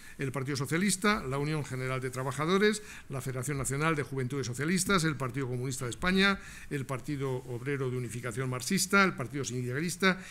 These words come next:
Izquierda Republicana y Unión Republicana. Eh, Largo Caballero, eh, señala que su campaña electoral fue intensa. "Hube de multiplicarme dando reuniones públicas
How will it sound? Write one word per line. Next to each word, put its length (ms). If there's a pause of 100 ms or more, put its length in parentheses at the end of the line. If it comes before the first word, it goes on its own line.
(180)
Izquierda 420
Republicana 680 (260)
y 220 (300)
Unión 420 (240)
Republicana. 880 (760)
Eh, 720
Largo 280
Caballero, 460 (320)
eh, 120
señala 640 (320)
que 100
su 180
campaña 420
electoral 420 (100)
fue 440
intensa. 800 (720)
"Hube 360 (180)
de 320
multiplicarme 1000
dando 420
reuniones 440
públicas 540